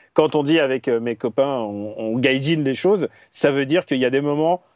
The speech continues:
où on sait très bien que ça va être trop relou de, d'expliquer et de parler, et donc on gaijin.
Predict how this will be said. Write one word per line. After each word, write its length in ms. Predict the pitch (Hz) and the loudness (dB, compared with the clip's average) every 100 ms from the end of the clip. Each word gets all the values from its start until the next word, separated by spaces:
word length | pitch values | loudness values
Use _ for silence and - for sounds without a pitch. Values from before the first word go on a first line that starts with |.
| - | -4
où 100 | 139 | -2
on 60 | 143 | 0
sait 160 | 147 | 0
très 240 | 135 180 170 | 0 2 4
bien 220 | 165 170 | 4 2
que 40 | |
ça 120 | - 135 | 0 0
va 100 | 131 | 0
être 80 | |
trop 260 | - 165 170 | 0 0 2
relou 360 | 147 156 156 165 | 2 2 0 0
de, 220 | 139 127 | 0 0
d'expliquer 680 | 117 127 - 147 175 165 151 | -2 -6 -6 -2 2 4 2
et 60 | |
de 80 | 127 | 2
parler, 400 | 117 131 143 185 _ _ - | 2 2 2 0 _ _ -2
et 120 | 131 | 0
donc 240 | 139 175 131 | 2 0 -2
on 60 | |
gaijin. 460 | 120 127 123 123 | 0 0 0 -4